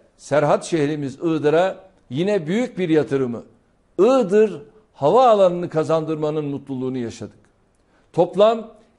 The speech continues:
elli altı milyon liralık bir yatırım yaparak üç bin metre uzunluğundaki pisti, apronu, terminal binası ve diğer müştemilatı ile Iğdır'ımızı iki yıl içinde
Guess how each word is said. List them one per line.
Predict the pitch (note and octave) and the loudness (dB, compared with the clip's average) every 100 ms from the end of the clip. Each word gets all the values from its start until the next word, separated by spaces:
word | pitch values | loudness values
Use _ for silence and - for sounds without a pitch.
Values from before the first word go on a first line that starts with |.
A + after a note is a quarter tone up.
| - | -2
elli | E3 G3 | 2 4
altı | G3 F#3+ A#3+ | 4 2 -4
milyon | A#3 F#3+ F3+ F3+ | -4 -2 -2 0
liralık | E3+ E3+ F3 F3 - | 2 2 2 -2 -6
bir | E3 | -2
yatırım | D#3+ D#3 D3+ D3+ | -2 -2 -6 -4
yaparak | C#3 D#3 D3 A2+ _ _ _ - | -2 0 -2 -4 _ _ _ -4
üç | A#3+ - E3 | -4 -4 -6
bin | F#3+ E3+ | -6 -2
metre | E3 D#3 F3 | -2 -2 -4
uzunluğundaki | D#3+ D3 E3+ E3 D#3+ D#3 D3+ C#3+ E3 | -6 -4 -6 -6 -4 -2 -2 -4 -6
pisti, | - B2+ - D3+ A2 - _ _ _ _ _ _ _ _ _ _ | -10 -12 -8 -6 -6 -10 _ _ _ _ _ _ _ _ _ _
apronu, | C3 C#3 D#3 D#3 D#3+ - - _ _ _ _ _ _ _ | -2 -2 -2 -2 -2 -6 -14 _ _ _ _ _ _ _
terminal | B2+ D3+ D#3+ D#3+ F#3 D#3+ | 0 0 0 0 0 -2
binası | D#3 C#3+ C3+ D#3+ G3+ G3+ - _ _ - | -4 -4 -4 -4 -4 -6 -16 _ _ 0
ve | C#3 D3 A2 | 2 2 0
diğer | D3+ G#3+ G#3 | 4 4 2
müştemilatı | E3 - E3 D#3 D3+ D3 D3+ | -6 -8 -8 -2 0 -2 -4
ile | E3 D3 E3 - - _ _ - | -6 -2 -4 -6 -16 _ _ 0
Iğdır'ımızı | A#3 G#3 F3+ D#3+ D3 A2+ G3 G#3 - - _ _ | 2 4 2 0 -4 -2 0 0 -6 -20 _ _
iki | D#3 - C4+ | -16 -8 -4
yıl | B3+ A3 G#3+ | 2 2 0
içinde | E3 - F#3 F#3 G3+ G3 - | -8 -6 -4 2 2 0 -8